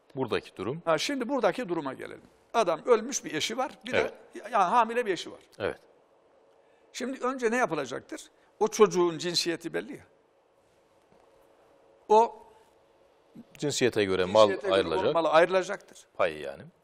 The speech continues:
Speaker 2: Yani mesela kız ise o malın yarısı ona ait.
Speaker 1: İslam fıkhına göre muhterem
Speaker 2: İslam
Speaker 1: hocamız
Speaker 2: fıkhı, tabii.
Speaker 1: cevaplıyorlar.
Speaker 2: Yarısı ona. Eğer şeyse, erkekse o asabe olur.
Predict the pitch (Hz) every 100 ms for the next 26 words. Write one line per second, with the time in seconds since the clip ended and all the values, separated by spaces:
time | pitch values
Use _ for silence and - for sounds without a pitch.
0 | - 147 143 147 165 - - 196 - -
1 | - 127 - 160 175 208 - _ _ _
2 | _ _ - 156 208 165 180 170 - 104
3 | 107 - - 135 - 117 110 101 92 90
4 | 85 92 156 92 85 78 95 - 80 80
5 | 113 - 156 170 127 - - _ _ 117
6 | 139 - _ _ _ _ _ - 196 170
7 | - 254 - 160 202 _ - 185 240 214
8 | - 180 427 - 190 160 - 160 120 110